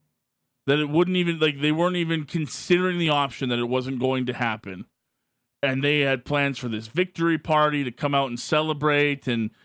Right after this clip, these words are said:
be joyous, and they got their teeth kicked in on it. That, and they, they handled that situation poorly.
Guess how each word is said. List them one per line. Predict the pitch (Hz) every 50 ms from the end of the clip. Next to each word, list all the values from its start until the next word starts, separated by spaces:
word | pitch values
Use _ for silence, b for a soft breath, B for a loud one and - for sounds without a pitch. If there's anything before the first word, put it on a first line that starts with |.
| b b b b b -
be | 113 127 127 123
joyous, | 117 143 147 147 139 135 131 -
and | - 135 131
they | 139 143
got | 147 147 -
their | - 139 123
teeth | 107 - - - - 170 180 180 - -
kicked | - - 131 113 - 123
in | 120 113
on | 113 101 98 98
it. | 90 82 _ _ _ _ _ _ _ _ _ _ _ _ _ _ _ _ _ _ _ _ _ -
That, | 127 147 185 180 -
and | 143 139 139
they, | 143 143 135
they | 131 123 139 135 131
handled | 123 - - 165 170 175 170 170 165 156 147
that | 151 151 170 170 -
situation | - 156 135 - 139 127 120 117 - - 117 113
poorly. | - - 123 117 107 101 101 98 -